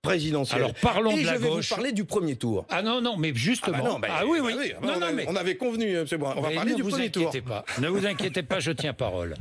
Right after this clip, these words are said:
Speaker 2: Le premier tour, justement, est-ce que vous serez, est-ce qu'il y aura un candidat communiste ?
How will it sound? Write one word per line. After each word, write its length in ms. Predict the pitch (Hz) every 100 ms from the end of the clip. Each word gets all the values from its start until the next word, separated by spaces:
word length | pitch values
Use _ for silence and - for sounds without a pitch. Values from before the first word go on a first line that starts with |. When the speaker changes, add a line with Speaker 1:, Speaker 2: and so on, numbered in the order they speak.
| - -
Speaker 2:
Le 200 | 165 240
premier 380 | - 214 147 110
tour, 300 | - 87 82 -
justement, 520 | 101 131 - 80 87 -
est-ce 200 | 170 -
que 120 | 165
vous 180 | 143 151
serez, 320 | - 165 185 -
est-ce 140 | 147
qu'il 140 | - 156
y 60 |
aura 120 | 160 175
un 60 |
candidat 380 | 139 135 143 180
communiste ? 600 | - 160 117 - - -